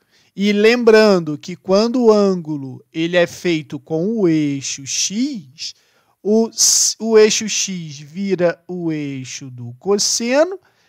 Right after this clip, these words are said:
e o eixo Y vira o ângulo, o eixo do seno.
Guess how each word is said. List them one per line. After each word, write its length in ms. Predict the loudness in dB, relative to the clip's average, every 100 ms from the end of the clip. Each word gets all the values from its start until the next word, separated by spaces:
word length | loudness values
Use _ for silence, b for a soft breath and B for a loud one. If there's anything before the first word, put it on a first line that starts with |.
| _ 2
e 240 | 4 6
o 180 | 4 4
eixo 380 | 4 2 0 0
Y 540 | -2 -4 -6 -6 -6
vira 540 | -4 -4 0 2 0 -4
o 180 | -10 2
ângulo, 540 | 4 4 0 -6 -10 -12 -6
o 220 | 0 2
eixo 300 | 2 0 -8
do 160 | -10
seno. 500 | -8 -8 -10 -14 -18